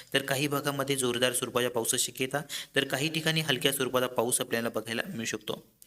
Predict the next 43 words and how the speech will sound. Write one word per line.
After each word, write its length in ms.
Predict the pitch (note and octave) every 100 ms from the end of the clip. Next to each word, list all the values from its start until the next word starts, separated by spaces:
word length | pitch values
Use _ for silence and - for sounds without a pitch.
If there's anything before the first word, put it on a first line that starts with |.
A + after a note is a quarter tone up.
| - - - -
छोटीशी 260 | D3+ D3+ E3
अपडेट 180 | E3 E3
आहे 80 |
मित्रांनो, 300 | D#3+ D#3+ D#3+
प्रत्येक 440 | E3 D#3+ C#3 D#3+ D#3+
तारखेचा 340 | D3+ D3+ D3+
अंदाज 260 | C#3 C#3 C#3
वेगळा 280 | B2 B2 C3
आहे, 120 | C#3+
प्रत्येक 400 | C#3 C3 C#3 C3+
तारखेला 280 | B2+ - C3
वेगवेगळ्या 320 | B2+ B2+ B2
भागात 260 | B2 B2
पावसाचा 420 | B2 B2 A#2 - A#2+
जोर 140 | A#2+ A#2+
राहण्याची 420 | A2+ A2+ A2+ A#2+
शक्यता 240 | A2 A#2
आहे. 80 | B2 D#3 - - -
व्हिडिओ 180 | C3+ C#3
पूर्ण 280 | C#3 C#3+ D#3
बघा, 240 | C3 B2+
स्किप 380 | C3+ - - D#3
करू 160 | C3+ A#2+
नका, 220 | A#2 B2
महत्त्वाची 480 | C3 C3 C3 C3+ C3
अपडेट 300 | G#2+ A2+ -
आहे. 200 | - - - _ _ - - - - -
अठरा 380 | - C3+ E3+ F3
ऑक्टोबरला 640 | E3 D3 - D#3 D3 D3+ D#3
आपण 260 | - D3+
स्क्रीनवर 320 | C#3 - C#3
बघू 160 | C3 C3
शकता, 300 | - D3+ D#3+
नाशिक 440 | C#3+ B2 A#2+ D3
विभागामध्ये 460 | D3 D3 D3 D3 D3
विखुरलेल्या 460 | C3 C#3 C#3 C#3 C#3
स्वरूपात 320 | C#3 B2+ C3
ढगाळ 320 | B2 A#2 B2
स्थिती 220 | B2+ B2
बघायला 360 | A#2+ A#2+ B2+ A#2+
मिळेल. 260 | A#2+ B2+
त्यामध्ये 280 | B2 A#2 B2
नाशिक, 400 | A#2+ A2+ - C3+